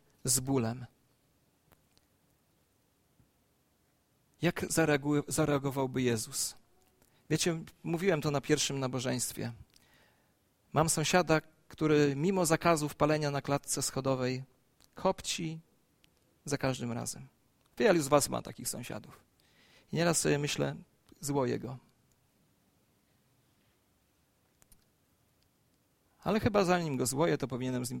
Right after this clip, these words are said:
chyba porozmawiać. Może wystarczy rozmowa. Ale wiem, jak mnie to zjadało. Aż przyszła mi taka myśl. No jak go złoję, to jak mu powiem o Jezusie, który mi przebaczył? To nie znaczy, że on robi dobrą rzecz.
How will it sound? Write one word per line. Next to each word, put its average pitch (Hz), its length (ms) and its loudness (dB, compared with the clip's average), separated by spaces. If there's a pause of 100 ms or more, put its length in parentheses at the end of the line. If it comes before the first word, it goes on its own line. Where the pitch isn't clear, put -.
(120)
chyba 139 240 -2
porozmawiać. 127 760 -6 (200)
Może 143 220 -6
wystarczy 131 400 -6
rozmowa. 117 460 -8 (960)
Ale 147 160 2
wiem, 214 120 4
jak 208 140 4
mnie 190 140 4
to 175 120 0
zjadało. 139 640 2 (1000)
Aż 160 160 2
przyszła - 260 -2
mi 175 120 -6
taka 156 260 -2
myśl. 131 360 -6 (420)
No 143 60 0
jak 170 200 2
go 151 140 2
złoję, 147 280 0
to 139 80 -6
jak 123 200 -2
mu 120 100 -6
powiem 120 280 -4
o 120 40 -2
Jezusie, 120 420 -6
który 123 220 -10
mi 120 120 -6
przebaczył? 117 560 -8 (840)
To - 80 -4
nie 208 100 4
znaczy, 240 300 2
że 180 80 4
on 160 60 4
robi 131 240 2
dobrą 123 320 0
rzecz. 120 380 -10